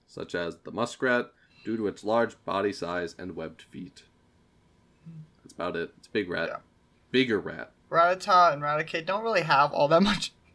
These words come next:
Speaker 2: <laughs> They're, they're, they're rodents, and that's, that was their design. A lot of the, especially Gen one Pokemon, are kind of just, like, more basic in design. And that way, they're not, like, some, like,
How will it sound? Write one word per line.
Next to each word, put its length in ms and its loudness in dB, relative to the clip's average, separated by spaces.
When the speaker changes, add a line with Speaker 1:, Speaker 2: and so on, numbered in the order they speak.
Speaker 2:
<laughs> 400 -6
They're, 360 10
they're, 140 4
they're 380 2
rodents, 880 8
and 120 -2
that's, 280 4
that 240 8
was 140 0
their 140 2
design. 480 0
A 80 6
lot 200 4
of 160 -6
the, 800 -8
especially 340 2
Gen 300 0
one 180 0
Pokemon, 480 2
are 120 6
kind 300 4
of 80 0
just, 240 -2
like, 320 2
more 320 0
basic 640 -4
in 100 -2
design. 380 2
And 160 0
that 180 12
way, 140 12
they're 120 8
not, 240 8
like, 360 4
some, 260 0
like, 240 0